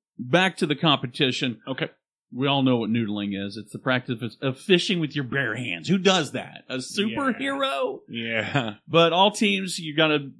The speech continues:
Speaker 1: if you're going to do it, you gotta register your teams by noon on Thursday. I mean, it literally is a one-of-a-kind event. I, I don't, I can't think of any, I, it's right up there. It's gotta be up there with,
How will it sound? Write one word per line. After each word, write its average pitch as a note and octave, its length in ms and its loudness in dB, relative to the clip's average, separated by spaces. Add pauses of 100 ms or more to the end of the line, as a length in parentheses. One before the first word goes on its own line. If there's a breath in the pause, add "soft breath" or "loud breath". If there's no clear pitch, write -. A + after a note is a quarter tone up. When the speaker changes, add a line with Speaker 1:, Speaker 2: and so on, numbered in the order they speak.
(180)
Speaker 1:
if C3 160 -4
you're C3+ 100 -4
going F3 300 2
to G3+ 80 2
do F3+ 320 2
it, E3+ 100 -2
you C#3 140 -2
gotta B2+ 300 4 (120)
register D3 400 0
your D3 120 -2
teams C3+ 360 -2
by A#2 180 -2
noon A#2 220 -2
on A2 180 -6
Thursday. B2+ 580 -2 (320 loud breath)
I - 80 0
mean, G3+ 160 2
it E3+ 100 -4
literally F#3+ 540 4
is C3+ 680 0 (280)
a B2+ 100 -2
one-of-a-kind A#2+ 880 0
event. A2 400 -4
I, C3 160 0 (100)
I C3 100 2
don't, D#3+ 260 0
I C3+ 80 0
can't G#3+ 320 0
think F3 160 -4
of C#3 80 -2
any, D3 300 0 (380)
I, C#3+ 220 0
it's D#3 240 -2
right D3 240 4
up A3+ 200 2
there. A3+ 180 0
It's E3+ 180 0
gotta A#3 260 2
be G3+ 180 0
up F3 180 0
there D#3+ 200 0 (160)
with, C#3 220 -2